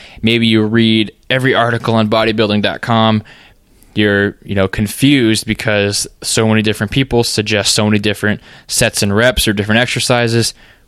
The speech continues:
What's the best thing to do, right? This is why I wanted to make some question and answer episodes, is because you could ask these questions on triple F podcast dot com. I can clear this stuff up for you if you have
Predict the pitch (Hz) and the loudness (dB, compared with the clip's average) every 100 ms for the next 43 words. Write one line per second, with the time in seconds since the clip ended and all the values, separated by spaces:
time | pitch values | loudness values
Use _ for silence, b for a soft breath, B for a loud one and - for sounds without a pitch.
0 | - 107 - 101 98 98 - 98 98 95 | -6 -4 -4 -4 -2 -2 -2 -4 -4 -2
1 | 87 62 90 95 - 104 117 113 110 107 | -4 -2 -4 -4 -4 -4 -4 -2 0 0
2 | 107 - 101 104 104 98 107 104 - 110 | 0 0 0 2 0 -2 -2 -2 -2 -8
3 | - 107 - 107 98 107 113 - 104 - | -4 -2 -2 -2 -2 -2 -2 -2 -2 -4
4 | B B B 123 127 - 92 80 - 101 | B B B -4 -4 -2 -2 -2 -6 -8
5 | - 107 104 - - 104 123 - 110 - | -6 -4 -4 -4 -2 0 0 0 -4 0
6 | 107 98 104 98 98 - 101 101 95 - | -2 0 -2 -2 -2 -2 -2 0 -2 -4
7 | - 101 - 101 95 - 98 - 113 113 | -4 -4 -2 -4 -4 -4 -4 -2 0 0
8 | 104 B B B - 110 - 123 117 110 | -2 B B B -6 -4 -2 2 2 2
9 | 117 107 113 - 92 92 92 95 98 98 | 0 2 0 -2 -6 -6 -4 -2 -2 -4